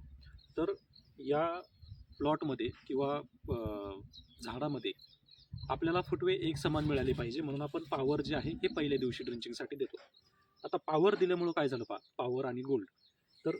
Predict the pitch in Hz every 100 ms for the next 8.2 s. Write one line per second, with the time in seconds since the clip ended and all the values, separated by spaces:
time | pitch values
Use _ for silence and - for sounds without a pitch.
0 | - 175 180 196 175 185 208 208 190 175
1 | 170 165 165 147 - 139 - 180 - 147
2 | 185 196 180 - 160 143 104 - - 127
3 | 123 - - 175 170 - 381 - 165 -
4 | 160 156 151 147 143 135 127 - _ _
5 | _ _ _ - 143 147 139 - 147 165
6 | 139 131 127 117 107 - _ _ - 139
7 | 143 160 208 185 185 185 190 - 165 127
8 | - -